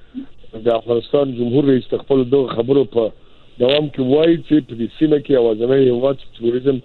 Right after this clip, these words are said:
تجهیزوي، تمویلوي او حمایه کوي او د دې سیمې ثبات د ګواښ لاندې راوړی، هغه، آه، پاکستان ده. دا په هیڅ وجه نشي کېدلی چې له نورو سره د روابط د خرپلتیا یا د نیابتي جګړې د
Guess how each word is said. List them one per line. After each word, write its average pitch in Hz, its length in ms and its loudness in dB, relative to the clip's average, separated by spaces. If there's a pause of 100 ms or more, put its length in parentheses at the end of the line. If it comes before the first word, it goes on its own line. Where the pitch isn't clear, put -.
(400)
تجهیزوي، 120 600 0
تمویلوي 117 720 2
او 123 140 2
حمایه 110 340 -2
کوي 131 360 2
او 135 160 2
د 110 180 -12
دې 110 80 -8 (100)
سیمې 170 200 2 (500)
ثبات 135 280 2 (140)
د - 40 0 (140)
ګواښ 147 280 2
لاندې 127 260 -4
راوړی، 139 360 2
هغه، 123 180 0 (480)
آه، 113 340 -2 (140)
پاکستان 131 560 -2
ده. 104 100 -8 (640)
دا 160 80 4
په 170 140 0
هیڅ 175 280 2
وجه 139 180 2
نشي 135 300 -2
کېدلی 127 300 2
چې - 120 -14
له 120 120 -2
نورو 127 240 -2
سره 120 240 2
د 113 100 -2
روابط 113 420 0 (100)
د 120 60 -10
خرپلتیا 135 680 -2 (380)
یا 139 140 2
د 127 80 -4
نیابتي 117 480 -2
جګړې 131 380 2
د 120 40 2